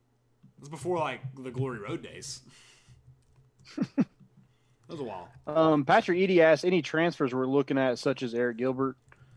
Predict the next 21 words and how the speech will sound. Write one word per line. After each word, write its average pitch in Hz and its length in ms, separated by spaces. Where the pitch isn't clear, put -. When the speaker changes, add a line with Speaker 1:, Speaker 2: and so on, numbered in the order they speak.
Speaker 2:
Um, 110 260
I 107 120
forgot 123 280
to 113 60
mention 107 320
this 101 240
during 104 240
fo-, 113 200
during 113 240
when 107 120
we 110 80
were 104 120
talking 110 220
about 104 160
football, 113 320
but 131 100
yeah, 147 220
probably 170 320
Eric 139 220
Gilbert 131 340
will 117 140